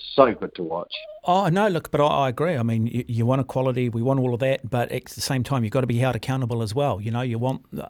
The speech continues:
Speaker 2: you, you want the game to be professional, you want players to be remunerated well. Yeah, you, you, you, you, you've gotta, <laughs> you've gotta accept that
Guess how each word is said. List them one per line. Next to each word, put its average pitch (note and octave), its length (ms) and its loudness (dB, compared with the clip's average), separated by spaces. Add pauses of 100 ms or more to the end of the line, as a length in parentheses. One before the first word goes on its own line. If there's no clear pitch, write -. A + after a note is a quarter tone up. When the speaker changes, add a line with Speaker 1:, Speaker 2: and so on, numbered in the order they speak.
Speaker 2:
you, G#2+ 200 -6
you B2 140 -2
want - 140 -6
the A#2+ 80 -6
game C3+ 220 0
to A#2+ 60 -6
be A#2+ 140 -2
professional, C3 640 -2
you A2 140 -2
want A#2 240 -2
players C3 260 2
to A#2+ 100 -6
be B2+ 140 0
remunerated A#2+ 680 2
well. C3+ 340 0 (560)
Yeah, C#3+ 160 -2
you, B2 280 -4
you, - 640 -8
you, D3 220 -4
you, C#3+ 220 -8
you've B2+ 160 -4
gotta, C#3 320 2 (340)
<laughs> - 240 -10
you've F#3 300 -2
gotta C3+ 160 0
accept - 400 -2
that C3+ 160 0